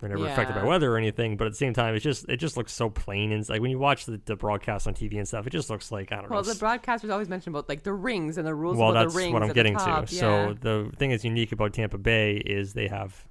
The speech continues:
Speaker 1: the w-, because of the way it was designed, obviously, the catwalks.
Speaker 2: Yes.
Speaker 1: Uh, they protrude very low from the roof, and they actually, they can be, they can interfere with play a lot. So there's,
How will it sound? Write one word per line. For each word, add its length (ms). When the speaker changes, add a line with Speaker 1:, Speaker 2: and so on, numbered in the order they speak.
Speaker 1:
the 100
w-, 140
because 200
of 40
the 60
way 140
it 40
was 80
designed, 300
obviously, 240
the 100
catwalks. 840
Speaker 2:
Yes. 960
Speaker 1:
Uh, 480
they 160
protrude 420
very 220
low 200
from 180
the 100
roof, 340
and 80
they 60
actually, 260
they 140
can 160
be, 180
they 120
can 100
interfere 440
with 140
play 240
a 80
lot. 320
So 140
there's, 320